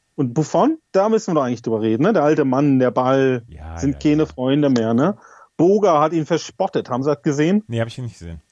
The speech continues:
Speaker 2: Ich interessiere mich
Speaker 1: Fan-
Speaker 2: nicht für den italienischen Fußball.
Speaker 1: Fantastischer Heber zum eins zu eins Ausgleich.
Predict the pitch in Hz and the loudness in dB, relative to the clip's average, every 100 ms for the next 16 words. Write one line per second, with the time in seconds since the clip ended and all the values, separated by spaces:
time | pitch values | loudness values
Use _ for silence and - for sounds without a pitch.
0 | _ - 117 143 - 131 156 147 151 110 | _ -14 -14 -14 -14 -8 -4 -2 -2 -4
1 | 101 92 95 85 87 - 85 73 - _ | -10 -10 -12 -14 -18 -20 -20 -20 -20 _
2 | 165 165 - - - 175 - 160 170 156 | -4 -2 -4 -8 -10 -6 -2 0 2 2
3 | 131 196 _ - 143 135 151 151 156 190 | -2 -4 _ -8 -6 -2 -2 -2 0 0
4 | - 160 - 139 208 | 0 -2 0 0 0